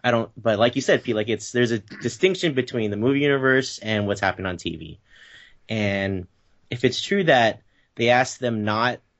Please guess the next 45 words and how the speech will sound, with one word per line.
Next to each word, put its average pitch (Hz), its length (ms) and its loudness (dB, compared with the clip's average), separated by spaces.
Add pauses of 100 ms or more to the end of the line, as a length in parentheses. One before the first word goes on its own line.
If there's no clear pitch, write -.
(200)
to 110 120 -10
do 120 200 2
anything 107 540 -2
with 98 180 -4
Oracle, 101 720 0
I'm 107 140 -4
a 110 40 2
little 107 240 2
ups-, - 360 -4
not 131 260 2
upset, 113 480 0
but 95 220 -8
I'm, 101 120 -10
like, 95 260 -10
kinda 104 220 -4
disappointed 98 600 -6
that 90 240 -4
they 98 80 -12
can't 101 220 -6
just - 180 -10
let 95 120 -6
the 92 80 -12
T 95 200 -8
V 95 100 -8
show 92 200 -8
be 92 160 -4
itself, 95 680 0
you 104 140 -6
know? 101 160 -2
Like, 107 200 2 (480)
why 123 160 4
do 123 80 4
they 120 80 6
have 120 180 0
to 117 80 -2
reach 110 320 -8
in 107 200 -4
and 92 120 -12
things 98 240 -10
like 95 180 -12
that? 98 220 -12
But, 104 140 0
I 147 60 2
mean, 185 160 4
it's, - 340 -2